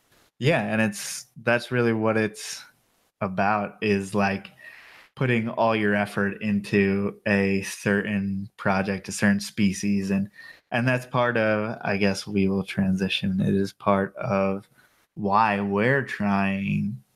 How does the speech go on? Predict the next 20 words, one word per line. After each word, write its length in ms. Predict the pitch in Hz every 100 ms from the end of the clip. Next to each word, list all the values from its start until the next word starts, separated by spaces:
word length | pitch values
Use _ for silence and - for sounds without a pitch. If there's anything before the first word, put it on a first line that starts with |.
| _
to 560 | - 101 95 95 92 - _ _ _ _ _ _ -
keep 280 | - 110 -
our 300 | 107 117 101
numbers 460 | 98 95 98 95
down 340 | 98 95 92 95
and 120 | 95
be 120 | 101
very 480 | 95 98 95 95 - -
intentional 640 | 101 101 98 - 104 101
with 240 | 101 101
what 180 | 104 101
we 160 | 101 104
do, 240 | 95 98
because 560 | 101 101 - 98 98 - - - -
we 120 | 120
don't 220 | 123 113 113
want 360 | 120 117 101
to 180 | - 104
be 540 | 98 104 95 95 101 - _ _ _ _ _ _ _ _
a, 440 | 107 98 95 92